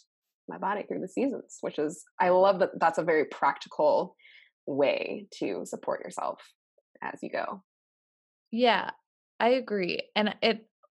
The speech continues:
Speaker 2: almost is, I'm realizing that my body is getting healthier each season. But I'm not used to that. Like, I'm always used to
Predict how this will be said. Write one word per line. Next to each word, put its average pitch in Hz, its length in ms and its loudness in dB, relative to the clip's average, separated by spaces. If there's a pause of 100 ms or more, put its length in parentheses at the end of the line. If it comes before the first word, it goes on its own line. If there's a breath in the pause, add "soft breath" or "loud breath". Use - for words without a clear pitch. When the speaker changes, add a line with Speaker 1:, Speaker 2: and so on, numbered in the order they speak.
(120)
Speaker 2:
almost 269 560 0 (280)
is, 208 560 -2 (840)
I'm 254 220 2
realizing 202 840 2 (180)
that 185 320 0
my 92 540 0 (280)
body 185 560 2
is 185 440 -2 (340)
getting 196 300 4
healthier 214 540 0
each 214 260 -4
season. 254 540 0 (840)
But 214 260 6 (200)
I'm 214 180 4
not 208 320 4
used 202 260 -4
to 240 100 2
that. 240 360 4
Like, 196 200 6
I'm 202 140 4
always 202 460 0 (560)
used 196 260 -6
to 190 420 6